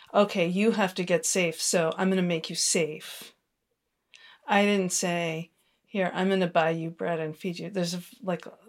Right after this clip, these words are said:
also, like, the now room in the inn thing. <laughs> It's a little funny, the reference here. But, um, you know, that's a little bit, like, that just very much goes back to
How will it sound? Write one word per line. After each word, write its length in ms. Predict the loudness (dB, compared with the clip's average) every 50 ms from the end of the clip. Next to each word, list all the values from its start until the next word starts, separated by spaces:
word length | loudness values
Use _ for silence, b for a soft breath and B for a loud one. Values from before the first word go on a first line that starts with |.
| -20 -12
also, 380 | -6 -4 -4 -4 -2 -2 -2 -2
like, 220 | -4 -6 -8 _
the 120 | -8 -6 -4
now 240 | -4 -4 -4 -4
room 220 | -4 -4 -4 -4 -4
in 80 | -4
the 80 | -6 -6
inn 280 | -6 -4 -2 -2 -2 -2
thing. 280 | -2 2 4 4 4 2 0 -6 -6 -4 -4 -6 -8 -14 -4 4
<laughs> 0 | 4
It's 680 | 4 4 4 -2 -4 -4 -4 _ _ -2 0 0 0 2
a 40 | 2
little 160 | 0 0 0 -6 _ _
funny, 540 | -18 -12 -10 -2 2 4 4 6 4 2 -2 B B B B B B B B B B B -2 0
the 120 | 0 2
reference 520 | 2 0 0 0 -2 -4 -4 -4 -4 -4
here. 300 | -2 0 0 2 0 0 B B B B B B B
But, 260 | 8 8 8 8 6 4
um, 500 | 2 4 4 4 4 2 0 -4 -6 -10 _ _ _ _ _ _ _ -20 _ _ _ _ _ _ _ _ _ _ _ _ _ _ _ _ _ _ _ _ _ _ _ _ _ _ _ _ -20 -18 -8 -2
you 120 | 0 2 2
know, 120 | 2 2
that's 280 | 2 2 2 0 0 -2
a 40 |
little 200 | -2 0 0 0
bit, 260 | 0 2 0 0 0 -2
like, 280 | -4 -4 -4 -4 -6 -4
that 180 | -4 -4 -4 -2
just 240 | -6 -6 -6 -6 -8
very 300 | -4 -2 0 0 0 -2
much 280 | -2 -4 -6 -8 -8
goes 240 | -6 -4 -6 -6 -6
back 420 | -6 -4 -2 -2 -2 -2 -6 -10 -10
to 560 | -8 -8 -8 -6 -6 -6 -4 -4 -4 -4 -6